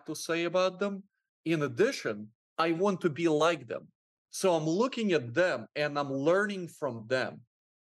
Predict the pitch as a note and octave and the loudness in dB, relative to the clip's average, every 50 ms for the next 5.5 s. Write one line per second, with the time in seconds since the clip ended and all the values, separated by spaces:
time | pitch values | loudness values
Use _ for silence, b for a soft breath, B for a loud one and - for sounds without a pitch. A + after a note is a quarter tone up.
0 | - - - E3+ F3 F3+ F#3 F3 E3+ F3+ D#3+ - - - - - E3 E3 - - | -10 -2 0 2 2 2 0 0 0 -2 -2 -4 -6 -8 -4 -4 -4 -4 -4 -6
1 | - F3 D#3 C#3 C#3+ C#3 C3+ B2 - - - D3 B2+ A2 - - - - - _ | -6 -6 -2 -2 0 -2 -2 -4 -6 -8 -8 -8 -8 -10 -10 -14 -16 -18 -18 _
2 | _ _ _ - - - D#3+ E3+ F3 F3+ D#3+ F3 E3 - - - D3+ B2 A#2 - | _ _ _ -16 -6 -2 0 0 0 2 0 0 -2 -2 -4 -6 -6 -4 -2 -2
3 | D3 C#3+ C#3+ B2 A2+ A#2 G#2 G#2 - - F#2 C#2+ - - - - - - - - | -2 -2 -2 -2 -4 -6 -6 -8 -6 -4 -4 -4 -4 -8 -12 -14 -16 -16 -16 -6
4 | - C#3+ C#3 D3+ F3 F3 E3+ E3+ F3 D#3+ D3+ C#3 C#3+ E3 F3+ F3 - D#3+ C#3 B2+ | -2 0 2 2 2 0 0 0 0 0 -2 -2 -2 -2 -2 -2 -2 -6 -6 -6
5 | A2+ B2 D3 D3+ C#3+ A#2 - - - - | -8 -10 -6 -4 -4 -4 -4 -6 -12 -18